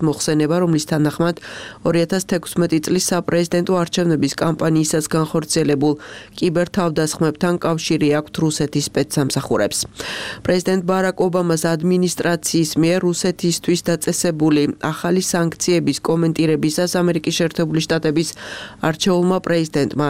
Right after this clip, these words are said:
დონალდ ტრამპმა განაცხადა, რომ მომავალ კვირაში შეხვდება სპეცსამსახურების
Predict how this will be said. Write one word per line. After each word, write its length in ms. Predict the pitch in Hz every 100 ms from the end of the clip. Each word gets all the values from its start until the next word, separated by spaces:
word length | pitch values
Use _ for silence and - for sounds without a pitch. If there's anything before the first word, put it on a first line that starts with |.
| 131
დონალდ 340 | 156 156 156 147
ტრამპმა 460 | - 151 143 156 160 156
განაცხადა, 460 | 165 156 165 160 165
რომ 160 | 185 175 - - - -
მომავალ 400 | 180 180 180 190 185
კვირაში 440 | 180 170 165 165 165
შეხვდება 440 | 165 - 170 165 180 -
სპეცსამსახურების 1040 | - 180 - 170 170 156 165 156 131 151